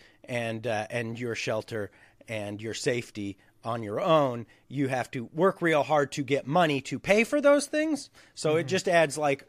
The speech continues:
Speaker 1: a little element of the thing. So it's not like I don't, uh, a little element of, of, uh, separation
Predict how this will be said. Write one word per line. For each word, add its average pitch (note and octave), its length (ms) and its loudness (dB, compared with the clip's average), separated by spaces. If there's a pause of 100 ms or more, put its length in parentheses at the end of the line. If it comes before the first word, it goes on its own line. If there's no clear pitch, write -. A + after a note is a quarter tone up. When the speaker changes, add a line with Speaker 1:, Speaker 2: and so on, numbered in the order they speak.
Speaker 1:
a G#3+ 80 0
little B3 380 4
element D#3 440 6
of A#2 140 -6
the A#2 80 -6
thing. F#2+ 260 -8
So G3+ 200 0
it's G3+ 120 -2
not C4 160 4
like F#3+ 160 2
I F3+ 80 2
don't, E3+ 300 0 (560)
uh, C#3 180 2
a D#3+ 80 2
little F#3+ 300 4
element E3+ 480 6
of, C3 400 0 (140)
of, B2 400 -8
uh, A2 320 -4 (840)
separation C#3 880 0